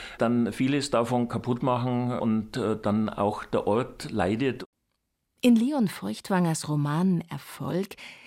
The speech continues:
Speaker 2: ist Garmisch dann schon ein aufstrebender Tourismusort.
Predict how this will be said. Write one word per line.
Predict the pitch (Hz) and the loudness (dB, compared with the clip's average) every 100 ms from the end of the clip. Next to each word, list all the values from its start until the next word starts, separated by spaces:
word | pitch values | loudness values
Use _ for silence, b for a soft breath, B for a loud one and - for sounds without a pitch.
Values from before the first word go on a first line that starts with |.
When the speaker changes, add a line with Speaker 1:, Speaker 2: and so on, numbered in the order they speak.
| B | B
Speaker 2:
ist | 233 - | -2 0
Garmisch | 180 156 185 294 - | -2 0 0 0 -4
dann | 226 226 | -2 -2
schon | 233 233 233 240 | -2 0 2 2
ein | 220 226 226 | 2 2 2
aufstrebender | 180 214 - - 185 214 202 196 | 0 -4 -6 -6 -2 0 -2 -2
Tourismusort. | 196 196 190 147 113 - - - | 0 0 0 -2 -6 -6 -8 -8